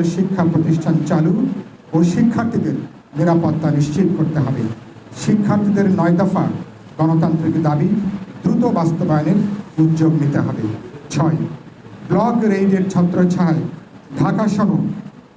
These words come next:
দেশের বিভিন্ন অঞ্চলে ছাত্রলীগ, যুবলীগ সহ সরকারের বিভিন্ন পেশাদার বাহিনীর হামলা, আক্রমণ, ভাঙচুর, লুটপাট ও নির্যাতন, নিপীড়ন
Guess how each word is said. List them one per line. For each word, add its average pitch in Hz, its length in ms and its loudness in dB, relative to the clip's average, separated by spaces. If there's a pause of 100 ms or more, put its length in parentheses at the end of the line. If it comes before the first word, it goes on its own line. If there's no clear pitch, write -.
দেশের 196 260 0
বিভিন্ন 180 440 2
অঞ্চলে 196 380 2 (460)
ছাত্রলীগ, 185 600 0
যুবলীগ 175 360 2
সহ 190 240 2 (600)
সরকারের 180 540 0
বিভিন্ন 202 440 2 (140)
পেশাদার 202 420 2
বাহিনীর 180 400 2
হামলা, 160 420 2 (580)
আক্রমণ, 160 580 0
ভাঙচুর, 160 520 0
লুটপাট 170 520 0 (600)
ও 165 100 2
নির্যাতন, 190 640 2 (120)
নিপীড়ন 180 400 0